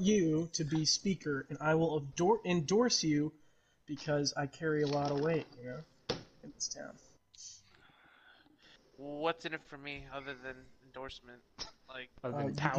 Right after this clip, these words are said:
Speaker 1: get to be the mayor of this town.
Speaker 2: What happened to your old mayor?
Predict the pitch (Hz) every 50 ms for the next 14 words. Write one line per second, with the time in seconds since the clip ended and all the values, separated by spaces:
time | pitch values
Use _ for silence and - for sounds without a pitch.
0 | 160 160 160 - 165 151 143 156 156 165 151 151 147 147 147 147 147 147 151 151
1 | 151 151 151 151 147 139 143 135 - - - 156 151 139 - - - - _ _
2 | _ _ _ _ _ - - - - - - _ _ _ _ _ _ _ _ _
3 | _ _ - - - - - - - - - - - - - _ _ _ _ _
4 | _ - - _ _ _ _ _ _ _ _ _ _ _ _ _ _ _ _ _
5 | _ _ _ _ _ _ _ _ - 151 151 143 160 170 165 - 160 156 151 147
6 | 143 143 160 180 170 151 139 135 135 143 151